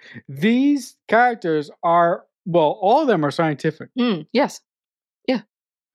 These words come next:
Speaker 1: Yeah.
Speaker 2: So we're with Rachel, back with Rachel, and she's getting dressed. And once again, she sees her dad looking dead, her dead dad looking at her very dead in the mirror. And so she freaks out. And,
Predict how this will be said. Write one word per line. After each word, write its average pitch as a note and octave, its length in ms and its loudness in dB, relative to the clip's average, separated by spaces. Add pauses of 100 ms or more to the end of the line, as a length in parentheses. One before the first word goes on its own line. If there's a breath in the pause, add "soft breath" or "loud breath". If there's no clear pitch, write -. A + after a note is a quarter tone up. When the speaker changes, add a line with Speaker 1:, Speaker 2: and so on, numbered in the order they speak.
(480 loud breath)
Speaker 1:
Yeah. D#3+ 60 -4
Speaker 2:
So A3 180 2 (300)
we're A3 160 4
with A3 100 0
Rachel, G#3 460 0
back G3 180 -2
with F#3+ 80 -6
Rachel, F3+ 300 0
and G#3+ 40 0
she's G3+ 140 -2
getting F#3+ 240 0
dressed. E3 580 -4
And F3 360 0
once F3 240 0
again, F#3 420 0
she G3+ 160 -2
sees E3+ 300 0
her E3 80 0
dad D#3+ 200 0
looking D#3+ 480 -4 (440)
dead, D#3 340 0 (220)
her F3+ 100 2
dead G#3 220 0
dad E3+ 320 -4 (200)
looking F3+ 360 -2
at - 140 0
her F3 300 0
very D#3+ 200 2
dead F3 320 -4 (320)
in F3+ 180 0
the F3 80 0
mirror. A3 340 0 (200)
And F3+ 80 -4
so - 80 0
she A3+ 160 0
freaks - 240 -4
out. - 160 -8 (1120 loud breath)
And, G3 560 -2